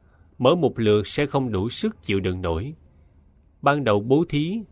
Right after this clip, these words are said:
vì chúng ta chưa đắc đạo. Phật khuyên rằng những gì người cần, chúng ta không cần, chúng ta cho họ.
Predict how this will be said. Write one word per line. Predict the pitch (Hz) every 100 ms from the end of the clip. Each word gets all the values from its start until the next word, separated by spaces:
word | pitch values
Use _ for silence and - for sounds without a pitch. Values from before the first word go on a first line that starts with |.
| _ -
vì | 120
chúng | 113 160
ta | 165 127 117 -
chưa | 143
đắc | 147 131 -
đạo. | 85 85 95 - _ _ _ _
Phật | - 160
khuyên | - 180 165
rằng | 117 107 107
những | 113 156
gì | 117 104
người | 98 101 101 98
cần, | 104 95 90 _ _
chúng | - 185
ta | 131
không | 120 - 143
cần, | 127 92 82 78 _ _
chúng | - 151
ta | 117
cho | 101 113
họ. | 98 85 78 80